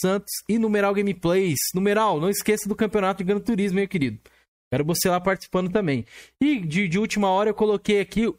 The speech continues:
o ancião, o ancião financiador, que é o Paulo Freire, que ele se tornou ancião aí. Paulo, muito obrigado. Depois eu vou reajustar aqui, vou colocar certinho, beleza? Só pra não passar o seu nome cer-, é, em branco.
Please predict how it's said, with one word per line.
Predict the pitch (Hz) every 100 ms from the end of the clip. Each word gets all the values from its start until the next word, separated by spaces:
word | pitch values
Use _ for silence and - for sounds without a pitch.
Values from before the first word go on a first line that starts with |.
| -
o | 233
ancião, | 240 254 - 220 220
o | 165
ancião | 170 202 233 214 202
financiador, | 208 196 - 175 147 190
que | 196
é |
o | 180
Paulo | 180 170 165
Freire, | - 151 185
que | 175
ele | 147
se | -
tornou | 151 139 143
ancião | 143 - 135 135
aí. | 156 - - _
Paulo, | 190 226
muito | 190 196
obrigado. | 214 220 208 202 180
Depois | 180 196
eu | 208
vou | 208 202 185 156
reajustar | 170 170 170 -
aqui, | 160 -
vou | 185 170 156 151 175
colocar | 180 175 175
certinho, | - 180 180 131
beleza? | 123 156 156 147 - - _ _
Só | 196
pra | 202 202
não | 196
passar | 180 190 - 190
o |
seu | 185 190
nome | 170 175
cer-, | 180 190 165
é, | 135 139 135 131
em | 156 196
branco. | 151 143 117 110